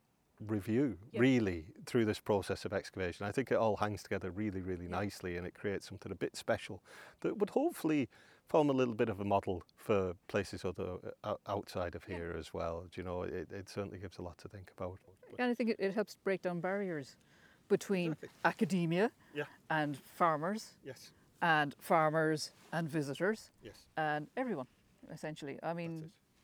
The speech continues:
Speaker 2: obviously, these places belong.
Speaker 1: They do, they do. And, and that broad story, I think,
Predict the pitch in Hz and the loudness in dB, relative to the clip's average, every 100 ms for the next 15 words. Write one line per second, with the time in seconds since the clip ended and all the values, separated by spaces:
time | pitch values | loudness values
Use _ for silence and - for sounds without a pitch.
0 | - 175 196 214 180 160 - - _ _ | -4 0 0 0 -2 -2 -8 -20 _ _
1 | _ - 151 170 - 160 165 151 151 143 | _ -10 -4 -4 -2 -4 -4 -8 -8 -10
2 | _ - - 131 127 139 117 - - 127 | _ -20 2 6 12 12 12 6 2 6
3 | 117 117 113 123 135 113 123 123 - 135 | 8 8 10 10 8 6 4 2 8 8
4 | - - - 120 113 - 117 113 107 117 | 8 2 6 6 6 6 8 8 6 4
5 | 104 | 0